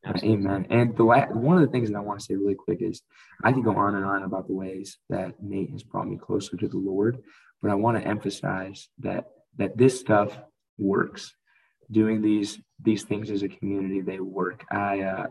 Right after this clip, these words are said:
Speaker 1: we did Exodus ninety together, and Nate
Speaker 2: We did.
Speaker 1: invited me to do that, and that's a lot. And when Nate first invited me to do that, I was like, "Dude,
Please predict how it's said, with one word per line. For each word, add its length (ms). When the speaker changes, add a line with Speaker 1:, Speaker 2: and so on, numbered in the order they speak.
Speaker 1:
we 160
did 120
Exodus 420
ninety 280
together, 320
and 140
Nate 200
Speaker 2:
We 80
did. 140
Speaker 1:
invited 280
me 60
to 80
do 220
that, 380
and 300
that's 240
a 60
lot. 440
And 220
when 240
Nate 200
first 160
invited 260
me 80
to 60
do 20
that, 100
I 80
was 160
like, 340
"Dude, 340